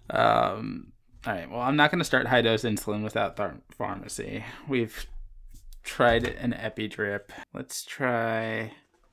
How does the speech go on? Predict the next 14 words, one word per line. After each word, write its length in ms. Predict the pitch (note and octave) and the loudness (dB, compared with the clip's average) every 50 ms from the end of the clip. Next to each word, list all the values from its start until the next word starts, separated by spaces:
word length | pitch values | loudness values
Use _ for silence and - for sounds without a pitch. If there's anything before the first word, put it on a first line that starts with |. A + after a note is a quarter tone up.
| _ _ | _ _
do 80 | - D3 | 0 0
I 20 | |
have 80 | D#3+ E3+ | 2 2
to 80 | E3+ | 2
give 120 | - G#3 G#3 | 2 4 4
her 80 | G#3+ | 6
more 240 | D#3+ C3+ C#3 C#3 A#2+ | 6 6 6 6 4
glucagon 920 | - - G2 G2+ A#2+ C3 - A3 - A3+ A#3 A#3+ C4 C4+ C4+ B3 A#3+ A3+ - _ _ _ _ - | 2 -2 -2 0 0 0 -2 -4 -2 0 0 2 2 4 4 4 4 2 0 _ _ _ _ -4
to, 140 | - C3+ A#2 | 0 0 2
like, 200 | A2 G#2 - - _ _ - | 2 0 -2 -6 _ _ 2
reverse 680 | B2+ B2 G#2+ G#2+ A2 A2 A#2+ D3+ F3+ - - - - | 2 2 2 2 2 2 2 2 0 0 -2 -4 -4
the 320 | - C#3 B2+ A#2+ A2+ G#2+ G#2 | 0 2 2 2 2 2 0
beta 220 | - A#2 A#2+ B2+ C3 | -2 -2 0 0 0
agonist 960 | A#2 G#2 G2+ G#2 A2+ B2+ D3+ E3 F#3 G3 G3+ G3+ F#3+ - - - - - | -2 -2 -2 -4 -4 -4 -4 -2 -2 -2 -2 -2 -2 -6 -10 -14 -16 -18